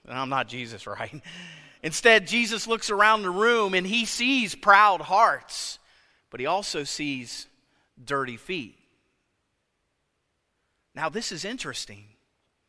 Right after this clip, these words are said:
It's easy for us Americans to miss the significance of the disciples' dirty feet. Part of the reason is we have that painting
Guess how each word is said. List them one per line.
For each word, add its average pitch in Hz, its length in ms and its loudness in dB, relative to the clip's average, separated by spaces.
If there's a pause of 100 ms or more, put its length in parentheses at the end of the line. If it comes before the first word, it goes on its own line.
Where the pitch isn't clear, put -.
(320)
It's 202 160 -6
easy 285 340 -4
for 214 240 0
us 214 220 0
Americans 165 880 0 (260)
to 190 100 -8
miss 202 260 0
the 180 120 -6
significance 175 840 -4
of 143 100 -6
the 143 100 -12
disciples' 151 680 -4
dirty 139 280 -2
feet. 143 380 -8 (420)
Part 311 240 4
of 269 80 -6
the 233 80 -4
reason 208 460 -4
is 170 260 -4
we 202 180 -6
have 233 220 0
that 202 260 2 (220)
painting 160 840 -4